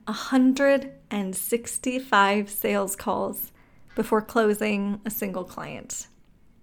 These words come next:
When I got on this call with this woman, she said, "I'm in. Let's do it." My hundred sixty-five call. Hundred sixty-fifth call.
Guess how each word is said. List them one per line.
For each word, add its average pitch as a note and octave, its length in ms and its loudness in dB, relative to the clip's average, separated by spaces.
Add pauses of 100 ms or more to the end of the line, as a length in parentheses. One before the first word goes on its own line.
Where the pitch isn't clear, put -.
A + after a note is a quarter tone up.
(1160)
When A#3+ 140 6
I B3 100 8
got C4 240 10
on F#4 140 4
this C#4+ 180 0
call F#3 380 2
with G3 120 -4
this F#3+ 200 -4
woman, G#3 420 -4 (1700)
she - 240 -2
said, G#3+ 420 -4 (1300)
"I'm G3 220 -4
in. B3+ 340 2 (960)
Let's G#3 240 -6
do G#3+ 180 2
it." - 180 -4 (1000)
My G#3 140 2
hundred A3 340 2
sixty-five A3 720 -2 (280)
call. A#3+ 400 0 (1080)
Hundred C4+ 320 4
sixty-fifth C#4+ 540 -2
call. - 260 4